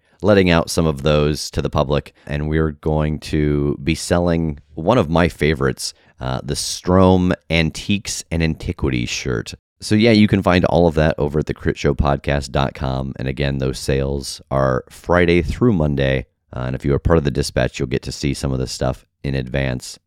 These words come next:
Um, and then the second thing I wanted to mention is that we're not quite there yet, but we are coming up on the end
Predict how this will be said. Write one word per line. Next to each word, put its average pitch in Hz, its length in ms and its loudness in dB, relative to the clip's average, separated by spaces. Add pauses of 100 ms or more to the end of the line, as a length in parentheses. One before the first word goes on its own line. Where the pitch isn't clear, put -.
(180)
Um, 87 260 2
and 101 140 2
then 113 120 4
the 113 60 2
second 147 280 0
thing 107 140 2
I 98 60 4
wanted 87 220 4
to 80 60 0
mention 76 360 -2 (220)
is 95 160 0
that 104 100 4
we're 113 120 4
not 151 180 0
quite 110 220 2
there 90 180 6
yet, 69 220 2
but 80 80 0
we 90 160 2
are 104 160 2
coming 101 280 -2
up 71 200 -2
on 71 100 2
the 73 260 0
end 71 460 -2